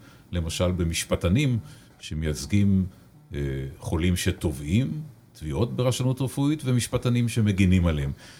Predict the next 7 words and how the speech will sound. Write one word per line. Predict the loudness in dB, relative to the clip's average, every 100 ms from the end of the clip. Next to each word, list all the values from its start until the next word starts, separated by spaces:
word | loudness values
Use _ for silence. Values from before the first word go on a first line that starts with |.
| -20 _ _ -4
אה, | 0 0 -4 -16 -20 -20 _
כל | 2 4
מי | 4
שעוסק | 4 2 2 0 0
בבטיחות | -2 0 -2 0 0 0
הטיפול | -4 -4 0 2 2 0 -2
והמטופל | -2 -2 -2 -6 0 2 2 0